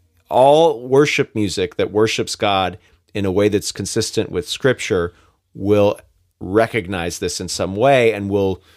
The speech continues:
will try to avoid any language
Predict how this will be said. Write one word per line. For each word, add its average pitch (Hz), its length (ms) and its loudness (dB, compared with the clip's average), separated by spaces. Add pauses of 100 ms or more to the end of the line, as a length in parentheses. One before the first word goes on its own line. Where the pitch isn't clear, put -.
(200)
will 95 440 -2
try 123 200 2
to 113 120 4
avoid 107 480 4
any 95 180 0
language 92 800 -2